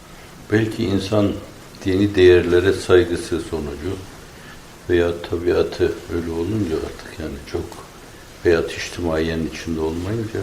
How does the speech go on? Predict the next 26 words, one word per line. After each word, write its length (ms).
o 100
türlü 300
şeylerde 680
esasen 500
kapalı 440
bir 80
hal 200
olabilir 600
yani 280
rahatsız 460
olur 220
ondan. 320
O 80
da 100
farklı 440
bir 140
gerilim 480
yapar. 320
Geçen 360
gün 100
hastaneye 540
gittiğimde 520
az 200
daha 200
delirecektim 720
ben. 100